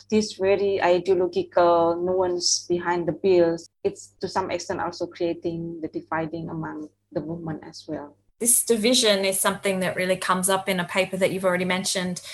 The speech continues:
Speaker 2: your paper in the Journal of Contemporary Southeast Asia. And you, you've already outlined that there are these key milestones in the women's movement. And one of those milestones was twenty fourteen and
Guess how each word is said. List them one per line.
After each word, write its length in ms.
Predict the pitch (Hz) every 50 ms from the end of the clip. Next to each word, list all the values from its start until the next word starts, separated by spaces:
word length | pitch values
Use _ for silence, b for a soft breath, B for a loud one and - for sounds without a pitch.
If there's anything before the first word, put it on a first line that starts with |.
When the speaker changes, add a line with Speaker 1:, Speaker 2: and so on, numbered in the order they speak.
| B B B B 185
Speaker 2:
your 80 | 185
paper 260 | - 214 190 190 -
in 80 | 185 180
the 80 | 175 170
Journal 320 | - 185 175 175 170 170
of 140 | 165 - -
Contemporary 440 | - 180 165 - 190 180 - 180 170
Southeast 460 | - 196 175 - - 185 180 - -
Asia. 460 | 220 214 220 214 226 202 202 196 202 -
And 200 | 202 196 190 190
you, 60 | - -
you've 220 | 185 190 190 185
already 260 | 196 190 208 196 170
outlined 480 | 156 - 190 190 - 202 190 185 185 170
that 160 | 180 - -
there 160 | 190 180 175
are 40 | 175 170
these 240 | 175 180 180 -
key 260 | - - 214 208 202 185
milestones 840 | 175 170 180 202 214 208 - - 185 165 170 170 170 180 165 - -
in 180 | - 196 185
the 80 | 185 180
women's 380 | 180 185 180 175 180 160 - 190
movement. 420 | 190 196 202 196 185 180 - -
And 140 | 196 185 185
one 140 | 196 196 208
of 100 | 208 202
those 220 | 190 185 180 -
milestones 760 | 185 175 175 180 175 - - 185 180 180 175 180 180 165 - - B B B B B B B
was 180 | B 190 180 -
twenty 300 | - - 214 190 180 196
fourteen 960 | 196 - 196 185 185 190 - 208 208 196 190 175 160 165 170 180 202 208 - B B B B B B B B
and 400 | 185 185 185 180 180 180 180